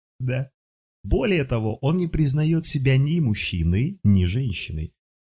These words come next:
Э, но вот он, э, говорит: «Я вот, я решил, вот, что так мне комфортно». Ну, боже мой, ну,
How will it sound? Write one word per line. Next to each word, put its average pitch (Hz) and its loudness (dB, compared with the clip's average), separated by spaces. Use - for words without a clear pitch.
Э, 90 0
но 123 4
вот 196 -4
он, 151 0
э, 104 -2
говорит: 101 -2
«Я 143 -4
вот, 147 -10
я 107 -2
решил, 165 0
вот, 120 -4
что 135 -2
так 127 0
мне 98 0
комфортно». - -2
Ну, 92 0
боже 87 4
мой, 78 0
ну, 82 4